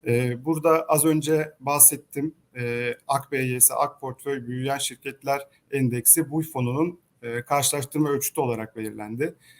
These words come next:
Onun içinde, e, hatırlarsanız yüz adet ş-, en çok büyüyen şirketi koymuştuk. E, biz bu fonunda, e, bunun içinden, bu havuz içinden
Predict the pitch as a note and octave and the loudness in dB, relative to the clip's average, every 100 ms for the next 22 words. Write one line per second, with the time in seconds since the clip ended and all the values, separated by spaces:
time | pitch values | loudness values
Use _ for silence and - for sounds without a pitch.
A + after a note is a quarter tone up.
0 | _ - D3+ D#3 C3 D3 C#3 D3+ D3 - | _ 2 6 6 4 0 0 0 0 -6
1 | _ C3 B2+ B2 C3 C#3+ C3+ C3+ C3 C3+ | _ -6 -4 -4 -6 -6 -2 2 2 0
2 | C#3 - - - D#3 C3+ C3 D3+ - - | 4 4 4 2 4 4 0 0 -2 -6
3 | - - D3 C3+ C#3 - B2+ C#3 D#3 - | -8 -2 -2 0 -6 -4 -2 0 0 -2
4 | C#3+ C#3 - B2 G#2+ G#2 - - _ _ | -6 -10 -6 -4 -6 -8 -14 -14 _ _
5 | _ _ A#2+ B2 B2+ E3+ E3+ C#3 G3+ - | _ _ -2 0 2 2 0 2 -2 2
6 | D#3 B2+ A#2 C3 F#3 F#3 _ _ B2 B2 | 2 2 0 0 -2 -4 _ _ -8 -6
7 | B2 A#2+ A#2 C#3+ F3 F#3+ - C#3 - B2+ | -6 -10 -2 2 4 2 -8 -2 0 0
8 | A2 A#2 D#3 - D#3+ C3+ D3+ D#3 B2+ - | 0 -4 -6 -4 -2 0 -2 -2 -4 -4
9 | A2+ D3 | 0 -2